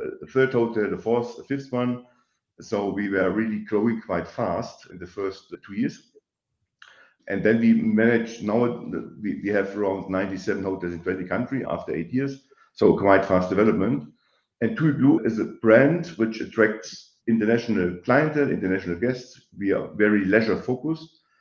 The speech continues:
So we are really, we say, experts in leisure hotel business. So we offer a wide range of food and beverage,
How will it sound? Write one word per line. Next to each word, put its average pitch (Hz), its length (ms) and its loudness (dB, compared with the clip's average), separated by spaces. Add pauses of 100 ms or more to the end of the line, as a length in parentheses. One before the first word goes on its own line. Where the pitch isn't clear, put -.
(200)
So - 520 0
we 101 200 2
are 90 320 2
really, 110 580 2
we 113 140 2
say, 113 140 4
experts 110 600 0
in 98 180 -4
leisure 104 300 2
hotel 104 220 0
business. 135 420 -4 (520)
So 98 180 2
we 95 160 4
offer 95 220 4
a 92 60 4
wide 110 240 4
range 101 300 2
of 90 140 -6
food 113 140 0
and 92 100 2
beverage, 87 640 -2